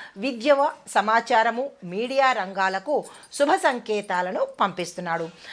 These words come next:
అంటే శుభ సంకేతాలుగా కనబడబోతున్నాయన్నమాట. గురుడు మిథున రాశిలో ఉండడం మూలంగా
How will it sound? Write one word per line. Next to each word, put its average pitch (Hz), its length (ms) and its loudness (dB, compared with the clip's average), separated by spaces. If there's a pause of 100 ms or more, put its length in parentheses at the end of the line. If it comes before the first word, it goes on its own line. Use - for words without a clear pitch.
(120)
అంటే 370 180 2
శుభ 240 220 4
సంకేతాలుగా 233 920 2 (240)
కనబడబోతున్నాయన్నమాట. 196 1040 -2 (420)
గురుడు 254 520 6 (200)
మిథున 262 280 2
రాశిలో 320 400 4
ఉండడం 208 360 -2
మూలంగా 208 340 0